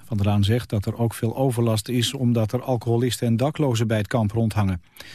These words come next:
De occupiers bezetten in het begin het hele Beursplein... maar inmiddels zijn er nog maar een paar tenten over. Studenten mogen gaan testen of websites van de overheid wel veilig zijn.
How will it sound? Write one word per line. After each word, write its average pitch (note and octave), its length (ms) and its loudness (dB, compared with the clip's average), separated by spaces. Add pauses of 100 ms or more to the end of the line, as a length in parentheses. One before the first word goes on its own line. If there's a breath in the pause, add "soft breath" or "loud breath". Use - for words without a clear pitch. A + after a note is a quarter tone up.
(280 loud breath)
De - 100 -6
occupiers G#2 500 2
bezetten G#2+ 400 0
in G2 60 2
het G2 120 2
begin A#2 320 0
het G2 180 -4
hele B2 300 2
Beursplein... B2 680 0
maar A2 300 0
inmiddels G#2+ 360 0
zijn G#2 140 -2
er G#2 60 0
nog F#2 100 -2
maar G2 140 0
een F2+ 100 -2
paar A2 200 0
tenten G2 320 -2
over. F#2+ 260 -2 (1700 loud breath)
Studenten G3 520 2
mogen F#3+ 280 2
gaan E3 200 0
testen F3+ 360 0
of D3 200 -2
websites E3+ 540 0
van C#3 120 0
de C3 80 0
overheid D#3+ 500 0
wel B2 140 0
veilig B2 380 0
zijn. G2 340 -2